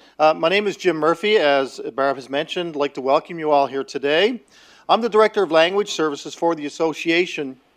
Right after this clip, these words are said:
for New Canadians. Uh, for over forty years now, the Association has been delivering a wide array of resettlement, settlement,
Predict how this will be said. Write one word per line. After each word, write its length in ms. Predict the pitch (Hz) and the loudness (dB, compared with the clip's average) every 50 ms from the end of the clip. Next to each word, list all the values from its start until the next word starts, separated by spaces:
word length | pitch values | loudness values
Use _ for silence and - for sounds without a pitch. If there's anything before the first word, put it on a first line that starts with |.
| _ _ _ | _ _ _
for 220 | _ 175 180 196 | _ 2 2 2
New 120 | 196 180 165 | 2 0 -4
Canadians. 640 | - 165 160 160 170 165 143 135 131 117 110 - - _ _ _ _ _ _ - | -4 -4 -4 -2 -2 -2 -2 -4 -6 -8 -10 -16 -20 _ _ _ _ _ _ 2
Uh, 120 | 160 160 | 2 4
for 160 | - - 196 | 4 4 4
over 180 | 220 226 240 - | 4 6 4 2
forty 360 | - - - 240 240 233 226 | 0 0 2 2 4 4 2
years 360 | 208 202 208 214 220 202 202 | 2 4 4 4 4 2 0
now, 260 | 202 208 202 208 233 | 2 4 4 4 4
the 120 | 214 185 165 | 2 0 -4
Association 880 | 147 - 190 185 180 165 - - 175 180 175 170 - - 151 143 131 _ _ _ _ _ _ _ _ _ | -4 -2 -2 -2 -2 -2 -2 0 0 0 0 -2 -4 -8 -10 -12 -14 _ _ _ _ _ _ _ _ _
has 200 | - 156 151 127 | -6 -4 -4 -4
been 160 | 131 156 147 | -4 -6 -2
delivering 400 | 143 165 180 185 165 175 165 156 | 0 2 2 2 2 0 0 0
a 80 | 147 135 | 0 0
wide 520 | 120 127 139 156 160 175 190 202 208 202 | 0 2 4 6 8 10 10 8 8 6
array 480 | - 170 160 156 160 160 165 160 156 170 | 2 0 0 2 2 2 2 2 0 0
of 220 | 160 143 123 131 | -2 -2 -2 -2
resettlement, 800 | 160 185 190 - - 185 180 156 156 160 175 190 196 - - - _ _ _ _ _ _ _ _ _ | -4 -6 -6 -4 -2 -2 -2 -2 -2 -6 -8 -8 -10 -12 -18 -20 _ _ _ _ _ _ _ _ _
settlement, 720 | - - - 220 226 214 214 214 202 208 214 208 208 - | -18 -2 2 2 2 4 2 0 0 0 -2 -2 -6 -12